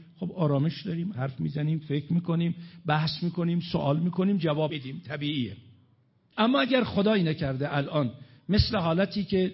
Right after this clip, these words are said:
توی ز-، دوران جنگ، اونایی که همسن سالای ما یادشون میاد، الان آژیر کشیدن، خطر بمباران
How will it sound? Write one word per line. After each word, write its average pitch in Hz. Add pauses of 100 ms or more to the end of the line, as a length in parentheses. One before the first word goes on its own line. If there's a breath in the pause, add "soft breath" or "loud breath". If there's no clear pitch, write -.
توی 175
ز-، 160
دوران 147
جنگ، 175
اونایی 160
که 156
همسن 139
سالای 139
ما 131
یادشون 131
میاد، 147 (680 loud breath)
الان 196 (180)
آژیر 156
کشیدن، 190
خطر 175
بمباران 127